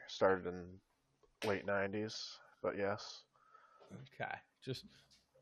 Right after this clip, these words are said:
Speaker 2: just wanted to make sure my football knowledge was still pretty decent. Um,
Speaker 1: <laughs>
Speaker 2: <laughs> Ravens, Saints.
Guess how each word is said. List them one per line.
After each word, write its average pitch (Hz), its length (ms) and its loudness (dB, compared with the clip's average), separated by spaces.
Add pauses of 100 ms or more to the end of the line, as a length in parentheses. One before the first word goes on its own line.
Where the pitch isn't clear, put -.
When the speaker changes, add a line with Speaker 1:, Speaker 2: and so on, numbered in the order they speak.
(360)
Speaker 2:
just - 280 -2
wanted 131 260 10
to 131 60 0
make 127 160 10
sure 127 220 6
my 120 140 6
football 117 360 4
knowledge 117 380 4
was 117 100 -2
still 117 220 2
pretty 113 280 4
decent. 110 400 4 (800)
Um, 113 380 6 (560)
Speaker 1:
<laughs> 135 240 6 (320)
Speaker 2:
<laughs> 202 580 0
Ravens, 170 600 10 (120)
Saints. 135 600 6